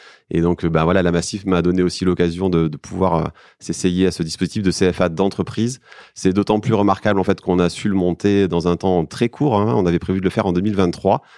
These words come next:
Et finalement, c'est au moment où on est en pleine crise covid que la Massif entreprise citoyenne se dit, ben, on va, on va s'essayer, euh,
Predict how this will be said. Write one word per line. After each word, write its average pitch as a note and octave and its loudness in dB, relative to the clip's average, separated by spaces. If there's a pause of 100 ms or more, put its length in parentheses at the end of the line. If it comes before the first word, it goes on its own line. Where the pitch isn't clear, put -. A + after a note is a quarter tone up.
(240)
Et D#2+ -2
finalement, G2 2
c'est G2 0
au F2+ 2
moment A2 4
où A2+ 2
on F#2 4
est F#2+ 4
en F2+ 2
pleine A2 0
crise - -4
covid G#2+ -2
que - -2
la F2 2
Massif E2+ -4
entreprise F2 -4
citoyenne F#2 0
se G2 -6
dit, F#2 -2
ben, E2+ 0
on E2+ 2
va, E2+ 2
on F#2 2
va F2 4
s'essayer, F#2+ 0
euh, D#2+ 0